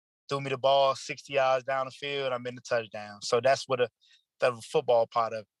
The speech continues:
comes from. But in the family aspect, what I was passionate about is my mother had six boys,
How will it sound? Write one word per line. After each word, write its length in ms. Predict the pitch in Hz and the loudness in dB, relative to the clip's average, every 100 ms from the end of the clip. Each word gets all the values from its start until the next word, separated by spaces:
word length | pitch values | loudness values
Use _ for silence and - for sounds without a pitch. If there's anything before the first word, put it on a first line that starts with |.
| _ - | _ -8
comes 240 | 117 110 | -8 -6
from. 240 | - 107 101 _ - _ _ _ _ - | -10 -10 -10 _ -20 _ _ _ _ -4
But 120 | - 123 | -4 -4
in 80 | |
the 60 | 120 | -6
family 480 | - 151 175 156 131 | 0 4 4 4 4
aspect, 520 | 127 120 - 120 117 _ - | 4 2 0 0 -2 _ -10
what 180 | 120 | -2
I 80 | 120 | 0
was 100 | 120 | 0
passionate 340 | - 127 113 120 | 0 -2 -2 -4
about 240 | 120 120 | -2 -2
is 160 | 117 113 | -6 -8
my 100 | 113 | -6
mother 260 | 127 143 131 | 0 0 2
had 240 | 127 120 | -2 -4
six 280 | - 143 127 | -8 -14 -10
boys, 340 | 135 131 107 | -6 -4 -6